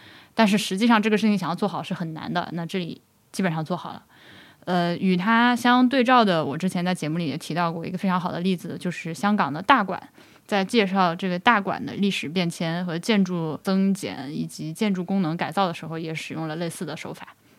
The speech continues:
就是一个视频，一个模型，然后在模型上投影打光，视频讲到哪里，这个模型相应的地方就亮起来。说来简单，但是效果又非常好的一个东西，如果你实现得好的话。啊，夸完了，剩下就没有了。然后古代史这块儿花了很多钱，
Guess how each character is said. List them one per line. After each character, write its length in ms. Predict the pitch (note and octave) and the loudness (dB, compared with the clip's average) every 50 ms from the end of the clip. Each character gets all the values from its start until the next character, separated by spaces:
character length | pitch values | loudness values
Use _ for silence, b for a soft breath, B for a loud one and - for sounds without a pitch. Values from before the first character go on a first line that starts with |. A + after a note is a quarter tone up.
| b b | b b
就 100 | - G3 | -8 -6
是 160 | E3 F3 E3 D#3+ - | -6 -6 -6 -6 -2
一 80 | F#3 | 0
个 80 | F#3+ G3 | 0 2
视 140 | - A#3 G3 | 2 0 0
频， 260 | F3+ D#3+ D#3+ E3+ - - | 0 -2 -4 -4 -6 -6
一 80 | - F#3 | -4 -2
个 60 | F3+ | -2
模 200 | F3 E3+ E3 F3 | -2 -2 -2 -4
型， 240 | E3+ - D#3 D#3 D#3+ - | -4 -4 -6 -6 -6 -4
然 80 | E3 | -4
后 80 | E3 E3+ | -4 -4
在 80 | E3+ E3+ | -4 -4
模 180 | F3 E3 F3 | -2 -2 -4
型 160 | E3+ F3 D#3+ | -4 -4 -4
上 160 | D#3+ F3+ E3+ E3 | -4 -4 -4 -6
投 200 | - - D3+ E3+ | -6 -6 -6 -6
影 180 | E3 D#3 E3 | -4 -4 -4
打 80 | E3 D3+ | -6 -8
光， 300 | D#3+ - D#3+ D#3 D#3 E3+ - _ _ | -6 -6 -4 -4 -4 -6 -8 _ _
视 160 | - - - G3+ | -8 -6 -4 -2
频 180 | G3+ F#3+ G3+ | -2 0 2
讲 140 | G3 F3+ F3 | 2 4 6
到 100 | G#3 A3+ | 6 6
哪 160 | G#3+ D#3+ F3 | 6 4 2
里， 160 | F#3 E3+ E3+ | 0 0 -2
这 80 | F3 F3+ | -4 -4
个 80 | F3 F3 | -2 -2
模 180 | E3+ D3+ E3 | -2 -2 -4
型 220 | E3 - D#3 E3 E3 | -6 -6 -8 -8 -6
相 180 | - F#3 F3 | -6 -6 -4
应 80 | E3+ E3+ | -4 -6
的 60 | D#3+ | -8
地 80 | - F3 | -8 -8
方 140 | F3 F3 | -6 -6
就 80 | F3 F3 | -6 -6
亮 180 | F3 F3 D#3 F3 | -6 -6 -6 -8
起 100 | - - | -10 -14
来。 80 | - b b b b b b b | -18 b b b b b b b
说 180 | - - - C#4+ | -2 2 4 6
来 140 | B3 F#3+ F#3+ | 6 6 6
简 200 | F#3 F#3 D#3 D3+ | 4 0 -2 -2
单， 220 | D#3+ D#3+ E3 F3 | -4 -4 -4 -2
但 100 | F#3 F#3+ | 0 0
是 120 | F#3 F#3 E3+ | 0 0 0
效 180 | - A#3 G3+ | 0 0 0
果 160 | F3+ E3+ C#3+ | 2 0 -4
又 80 | C3+ E3 | -6 -6
非 160 | D#3+ - B3 | -2 0 0
常 160 | A#3+ F3+ F3 | 0 0 -4
好 240 | F3+ - - - D3 | -6 -6 -8 -10 -10
的 100 | D3 D#3+ | -8 -8
一 60 | E3 | -8
个 80 | E3 E3+ | -6 -6
东 180 | E3+ D#3+ D#3+ E3+ | -6 -6 -6 -8
西， 180 | - - - - | -10 -12 -12 -10
如 100 | E3+ E3+ | -6 -6
果 80 | F3 | -4
你 100 | E3 D#3+ | -4 -4
实 200 | D#3 - - E3 | -6 -6 -8 -6
现 160 | - G#3 F#3 | -4 -2 -4
得 60 | E3+ E3 | -4 -4
好 140 | - D3 | -6 -10
的 60 | D#3 F3+ | -12 -12
话。 160 | F#3 G#3 G3 b b b b b b b b | -14 -16 -18 b b b b b b b b
啊， 160 | - F#3 F#3 | -6 -6 -4
夸 180 | F#3 - A3 A3 | -2 0 2 2
完 140 | F#3 F3 | 4 2
了， 100 | F#3+ F#3 | 2 0
剩 160 | F#3+ - A#3 G#3 | 0 0 0 0
下 80 | G3+ | 2
就 80 | F#3+ F#3 | 0 0
没 140 | F3 E3 E3 | -2 -4 -4
有 80 | E3 | -6
了。 120 | C#3+ - - - _ - - | -8 -10 -12 -16 _ -2 2
然 120 | A#3 C4+ | 4 6
后 120 | C#4 D#4+ | 6 6
古 100 | C#4 A#3+ | 6 6
代 140 | A3+ B3 C4 | 8 8 8
史 80 | B3+ A#3 | 8 6
这 100 | A3+ A#3 | 6 6
块 180 | A3+ A#3+ A3 | 6 6 6
儿 160 | G3 - - G3 | 6 2 -2 2
花 120 | - B3+ | 4 4
了 60 | B3 A3+ | 4 6
很 160 | A3 E3 D3+ | 4 2 2
多 120 | E3 F3+ | 0 -2
钱， 240 | F#3+ - - - - | -2 -4 -6 -12 -14